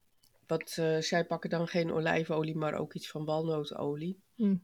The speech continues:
Speaker 1: Volgens mij vind ik hem dan heel erg walnoterig.
Speaker 2: Ja, dat denk ik ook.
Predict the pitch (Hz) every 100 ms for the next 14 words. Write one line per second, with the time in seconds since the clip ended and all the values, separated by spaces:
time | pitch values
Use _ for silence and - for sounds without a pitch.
0 | _ - 156 - 156 151 147 147 _ _
1 | _ _ _ _ _ _ _ - - -
2 | - 180 180 160 - 170 165 156 160 156
3 | 135 156 175 165 160 _ 165 147 151 -
4 | - 139 151 156 160 160 202 220 185 180
5 | 160 175 175 196 208 - -